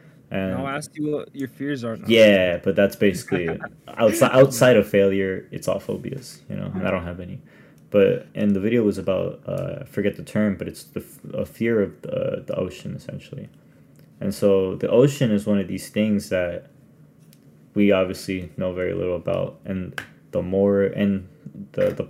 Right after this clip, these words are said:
Speaker 1: the main point that I wanted to mention from the video is that he mentioned that, uh, the,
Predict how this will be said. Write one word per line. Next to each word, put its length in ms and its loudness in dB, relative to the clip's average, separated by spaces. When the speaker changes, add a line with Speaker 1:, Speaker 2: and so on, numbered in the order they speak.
Speaker 1:
the 80 0
main 260 2
point 220 0
that 80 0
I 40 2
wanted 260 -2
to 260 -6
mention 460 -8
from 220 -6
the 80 -10
video 260 -8
is 160 -14
that 240 -8
he 160 -10
mentioned 400 -8
that, 240 -8
uh, 240 -8
the, 140 0